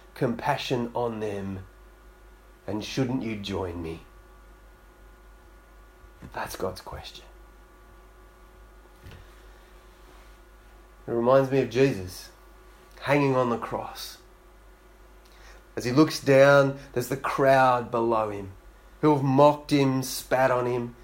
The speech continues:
The soldiers are there, they've beaten him, they've stripped him, and then they've crucified him.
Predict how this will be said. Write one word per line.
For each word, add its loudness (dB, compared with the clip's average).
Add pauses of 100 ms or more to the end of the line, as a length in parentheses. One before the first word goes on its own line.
(220)
The 4
soldiers 8
are 2
there, 4
they've 0
beaten 0
him, -8 (200)
they've 6
stripped -4
him, -8 (800)
and -2
then 2
they've 0
crucified 0
him. -20